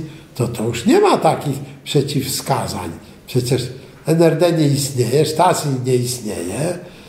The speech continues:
nie ma żadnych politycznych zahamowań, żeby te zbrodnie, ewentualnie jeśli to była zbrodnia Stasi,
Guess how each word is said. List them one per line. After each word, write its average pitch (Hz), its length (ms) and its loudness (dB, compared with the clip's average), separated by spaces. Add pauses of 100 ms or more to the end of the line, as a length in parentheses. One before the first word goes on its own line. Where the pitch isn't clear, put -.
(260)
nie 147 140 6
ma 160 340 2
żadnych 147 500 0
politycznych 202 880 0 (420)
zahamowań, 147 760 2
żeby 131 220 2
te 135 200 2
zbrodnie, 135 640 0 (580)
ewentualnie 143 800 4
jeśli 139 300 -4
to 123 160 -12
była 143 300 0
zbrodnia 107 500 -10
Stasi, - 460 -6